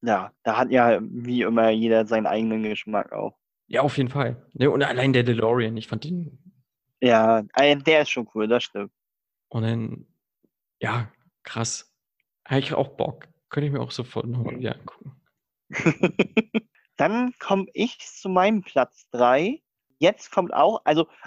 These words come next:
Speaker 1: einmal vorweg, ich hab mich extrem schwer getan, einen Platz drei zu finden. Mir ist da eigentlich nichts eingefallen. Und das war jetzt wirklich, während wir gesprochen haben, ein Geistesblitz.
Speaker 2: <laughs>
Speaker 1: Ähm,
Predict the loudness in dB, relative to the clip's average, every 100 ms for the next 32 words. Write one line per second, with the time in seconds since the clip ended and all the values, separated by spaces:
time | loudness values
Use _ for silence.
0 | -2 2 2 2 4 4 0 -10 -4 -4
1 | -2 -6 -6 -10 -10 -20 -6 -2 0 -2
2 | -8 -6 2 2 2 0 0 0 -4 0
3 | -2 _ 0 0 -2 -10 -8 -6 -6 -8
4 | _ _ _ _ _ 0 2 2 2 0
5 | -2 -4 -4 -2 0 -2 -6 0 0 0
6 | 0 2 4 2 -2 _ _ _ _ 2
7 | 2 0 -2 0 2 0 -4 -6 -4 -4
8 | _ _ 2 2 2 -2 -2 -4 -10 _
9 | -2 -2 -2 2 2 2 -6 _ _ _
10 | -2 0 0 -4 -18 -16 -10 -2 0 2
11 | -2 -2 -6 -6 _ 2 2 -2 -14